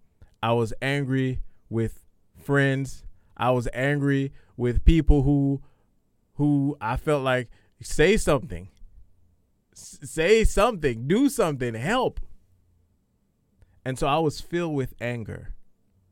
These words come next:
And so I lost a lot of weight. Again, I lost a lot of weight. I couldn't eat. I wasn't my normal self,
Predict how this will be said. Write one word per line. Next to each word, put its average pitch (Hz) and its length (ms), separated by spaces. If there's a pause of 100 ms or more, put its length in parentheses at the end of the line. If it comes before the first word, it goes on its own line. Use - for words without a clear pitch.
(460)
And 123 120
so 135 120
I 120 80
lost 123 340
a 127 40
lot 120 240
of 127 160
weight. 120 400 (180)
Again, 117 480 (400)
I 104 60
lost 107 240
a 123 60
lot 123 220
of 127 100
weight. 120 300 (260)
I 92 100
couldn't 127 440
eat. 120 420 (800)
I 113 100
wasn't 123 420 (300)
my 117 300
normal 127 600
self, 127 640